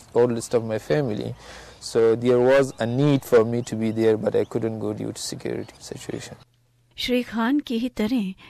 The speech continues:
Speaker 2: कोई आठ सौ ऐसे अफगानी हैं जो ऑस्ट्रेलियन रक्षा बल के साथ काम कर रहे थे, नौकरी पर थे और जिन्हें दो हज़ार तेरह से ऑस्ट्रेलियन वीजा दिया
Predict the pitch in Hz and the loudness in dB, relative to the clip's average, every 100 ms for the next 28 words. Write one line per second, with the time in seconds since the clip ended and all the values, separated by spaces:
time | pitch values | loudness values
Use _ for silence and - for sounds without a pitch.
0 | _ - 247 262 262 - 208 - - 254 | _ -2 2 2 0 -4 -4 -4 -4 -4
1 | 262 - 202 196 - 269 208 - 208 196 | -6 -6 -6 -4 -4 -4 -4 -6 -4 -2
2 | 202 185 190 247 - - - - 208 247 | -2 0 -2 -4 -8 -20 -18 -10 -2 0
3 | 247 - 214 - - 214 226 247 220 196 | 0 -2 -2 -2 -2 -2 -2 -2 -2 -4
4 | - 190 180 208 - 185 - 208 175 - | -4 -4 -4 -4 -6 -8 -4 -4 -4 -8
5 | - - 185 175 - 185 180 175 - 180 | -14 -8 -6 -6 -6 -4 -4 -6 -8 -8
6 | 175 - _ - - _ 185 185 190 196 | -10 -12 _ -20 -20 _ -6 -4 -4 -4
7 | 208 208 226 254 - - - - - 208 | -4 -4 -4 -6 -6 -20 -20 -16 -4 0
8 | 208 208 190 - 226 226 262 302 202 190 | 2 0 -4 -10 -8 -2 2 2 0 -4
9 | - _ - _ - 226 269 311 - 196 | -8 _ -20 _ 2 4 4 -2 -2 -4
10 | 170 196 208 254 - 185 190 247 - 190 | -2 -2 -4 -6 -4 -4 -2 -4 -4 -4
11 | 220 254 190 - 202 190 196 180 175 160 | -4 -2 -4 -2 -2 -4 -4 -4 -6 -4
12 | 185 220 175 | -4 -4 -4